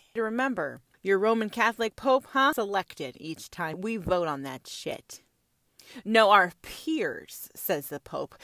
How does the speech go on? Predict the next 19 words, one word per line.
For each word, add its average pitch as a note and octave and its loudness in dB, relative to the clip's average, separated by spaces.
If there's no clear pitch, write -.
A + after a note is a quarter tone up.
"My G#3+ 6
peers, A#3 2
prior G4 8
to F4 0
me E4+ 0
becoming E4+ 2
popey, F4 2
huh, F4+ 12
I G4+ 6
was G4 -2
voted A#3+ 0
the G3 -10
fuck G3+ -8
on." F#3+ -6
No, B3 -2
people F4 -2
nominated G#3 -8
my F3 -8
name. F3+ -10